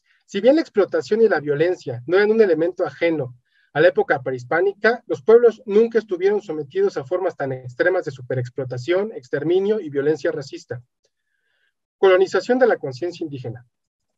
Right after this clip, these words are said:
Estas relaciones de explotación in-, inauguradas por la conquista vienen necesariamente acompañadas de relaciones simbólicas de dominación,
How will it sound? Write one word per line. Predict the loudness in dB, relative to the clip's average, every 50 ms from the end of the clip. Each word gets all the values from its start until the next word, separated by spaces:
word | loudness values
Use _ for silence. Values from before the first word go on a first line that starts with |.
| _ _ _ _ _ _ _ _ _ -4
Estas | -2 0 2 4 4
relaciones | 4 4 4 2 0 -2 -2 -2 -4
de | -6
explotación | -10 -10 -10 -10 -8 -6 -8 -6 -4 -2 0 0
in-, | 0 0 -2 -4
inauguradas | -4 -4 -2 -2 0 0 0 0 -2 -4
por | -6 -6
la | -4 -6
conquista | -6 -6 -6 -6 -6 -8 -6 -4 -2 -2 -2 -4 -8 _ _ _ _ _ _ _
vienen | 0 4 6 6 6
necesariamente | 6 4 0 0 0 0 2 2 2 0 0 -2 -4
acompañadas | -4 -4 -6 -8 -6 -4 -2 0 0 0 0 -2
de | -4
relaciones | -4 -4 -6 -6 -6 -4 -4 -4 -4 -6
simbólicas | -8 -6 -4 -4 -4 -4 -4 -6 -6 -4
de | -4
dominación, | -4 -2 -2 -2 -2 -4 -4 -4 -2 -2 -2 -2 -4